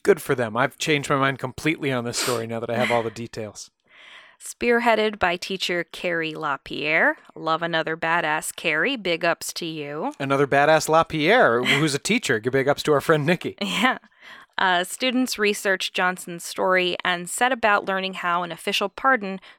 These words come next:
Speaker 2: could be obtained for Johnson. Now, State Senator Diana DiZolio is on the case and working with the class to put forward a new piece of legislation that will finally exonerate Johnson.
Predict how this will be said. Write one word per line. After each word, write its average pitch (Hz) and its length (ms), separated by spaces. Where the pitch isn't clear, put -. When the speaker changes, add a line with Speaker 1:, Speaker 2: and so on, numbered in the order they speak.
Speaker 2:
could 247 180
be 240 180
obtained 180 460
for 175 160
Johnson. 190 560
Now, 196 260
State - 400
Senator 175 460
Diana 170 500
DiZolio 208 840
is 196 120
on 180 160
the 175 80
case 294 500
and 214 520
working 277 520
with 240 140
the - 60
class - 420
to - 100
put - 280
forward 226 280
a 175 60
new 180 240
piece - 260
of 302 140
legislation 185 840
that 190 160
will 185 100
finally 190 480
exonerate 160 680
Johnson. - 580